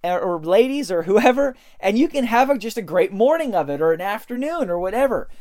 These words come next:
Doesn't have to be an all-day event. You guys just say, "Hey, you wanna do some crow hunting on Saturday morning?"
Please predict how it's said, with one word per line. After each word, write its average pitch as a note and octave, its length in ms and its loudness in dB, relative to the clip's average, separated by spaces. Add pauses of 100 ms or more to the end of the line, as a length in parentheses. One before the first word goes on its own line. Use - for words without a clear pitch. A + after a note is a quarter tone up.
(120)
Doesn't G3+ 160 6
have G#3 260 -2
to G#3 60 -16
be A3 160 -8
an A3 80 -6
all-day A#3 360 2
event. B3 220 0
You G3 100 -8
guys G#3 220 0
just A#3 140 -8
say, A#3 100 -2
"Hey, C4 140 4
you B3+ 80 -2
wanna G#3+ 160 -4
do A3 180 -8
some G#3+ 160 -10
crow B3 280 4
hunting B3+ 340 0
on B3+ 140 -2
Saturday C4 420 2
morning?" C#4 440 2